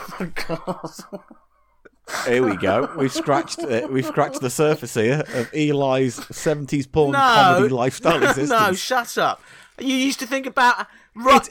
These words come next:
Speaker 2: Eli Silverman in Ooh Pair.
Speaker 1: episodes of Inspector Gadget.
Speaker 2: Yeah,
Speaker 1: Um,
Speaker 2: well, at least I didn't fantasize over my living help.
Speaker 1: So what happens in these episodes? Does he have a go-go gadget
Speaker 2: I don't
Speaker 1: dick?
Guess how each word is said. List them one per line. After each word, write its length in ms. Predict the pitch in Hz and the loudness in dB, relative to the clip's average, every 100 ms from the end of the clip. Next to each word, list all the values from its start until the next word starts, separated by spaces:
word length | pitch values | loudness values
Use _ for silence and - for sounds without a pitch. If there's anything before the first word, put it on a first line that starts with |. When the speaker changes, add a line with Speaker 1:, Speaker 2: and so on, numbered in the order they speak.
| 190 | 0
Speaker 2:
Eli 380 | 151 151 180 | 2 4 4
Silverman 600 | 196 - 233 254 214 170 - | 2 2 4 4 0 -2 2
in 180 | 160 160 _ - | 2 2 _ 4
Ooh 920 | 165 359 427 466 494 427 320 185 139 - | 8 12 12 12 10 8 8 4 -4 -2
Pair. 640 | 156 139 202 147 101 101 _ _ | 2 4 6 4 2 -4 _ _
Speaker 1:
episodes 560 | 247 269 196 320 262 240 | 2 2 -2 2 2 2
of 80 | 247 | -4
Inspector 600 | 262 247 - 277 226 311 | -6 -6 -2 -4 -2 -8
Gadget. 720 | 233 285 285 285 143 85 - _ _ _ _ | -2 0 0 -2 -6 -8 -12 _ _ _ _
Speaker 2:
Yeah, 180 | 95 | -6
Speaker 1:
Um, 120 | 113 113 | -4 -2
Speaker 2:
well, 100 | 143 | 0
at 40 | |
least 140 | 151 143 | 0 2
I 40 | |
didn't 340 | 147 135 123 | 0 0 -6
fantasize 840 | _ - 143 127 127 120 117 113 117 | _ -6 -2 -2 -2 0 2 2 2
over 380 | 120 110 110 104 - _ - | 2 2 0 -2 -12 _ -6
my 100 | 117 | -2
living 400 | 117 120 107 98 | 0 0 0 -2
help. 340 | 113 98 85 - _ | -2 -4 -8 -18 _
Speaker 1:
So 200 | - 214 | -6 -2
what 180 | 226 226 | 0 2
happens 380 | 240 240 175 175 | 2 4 0 0
in 80 | 160 | -2
these 160 | 139 | 0
episodes? 760 | 139 127 127 131 95 80 - - _ _ _ _ | 0 -2 -4 -2 -2 -4 -14 -18 _ _ _ _
Does 140 | - 208 | -6 -2
he 80 | |
have 100 | 202 | 0
a 60 | 202 | 0
go-go 500 | 202 214 208 214 208 | 4 4 4 4 4
gadget 460 | 190 220 208 - 214 | 2 2 2 2 -2
Speaker 2:
I 80 | 359 | 2
don't 40 | |
Speaker 1:
dick? 460 | 247 220 - - | 4 4 2 -10